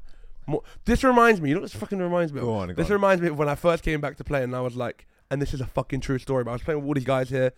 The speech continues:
Speaker 2: Yeah.
Speaker 1: And, uh, they were pit-, they were <laughs> teaching me the Sky Striker deck, like, how, what the cards do.
Speaker 2: Uh-huh.
Speaker 1: And, um, they were playing one multi-roll. And they're like, <laughs> this was when the deck was full free, free,
Speaker 2: Yeah,
Speaker 1: free.
Speaker 2: yeah.
Speaker 1: And I was like, "Wait,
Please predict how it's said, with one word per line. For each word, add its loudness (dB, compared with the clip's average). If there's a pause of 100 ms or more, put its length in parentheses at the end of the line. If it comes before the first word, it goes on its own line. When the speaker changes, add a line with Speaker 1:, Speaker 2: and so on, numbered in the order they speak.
Speaker 2:
Yeah. -6 (260)
Speaker 1:
And, 0
uh, 0 (160)
they -2
were 2
pit-, -2
they 2
were 0
<laughs> -
teaching 0
me 0
the -4
Sky 0
Striker -4
deck, -8
like, -12
how, -8
what -6
the -10
cards -2
do. 0
Speaker 2:
Uh-huh. -6 (420)
Speaker 1:
And, 0
um, 0
they 0
were 0
playing 0
one 4
multi-roll. -2 (320)
And -2
they're 0
like, -4
<laughs> -18
this -6
was -6 (100)
when 2
the 2
deck -2
was -8
full -2
free, -6
free, -8
Speaker 2:
Yeah, 0
Speaker 1:
free. -4
Speaker 2:
yeah. -8 (240)
Speaker 1:
And -8
I -6
was -8
like, -6 (300)
"Wait, 2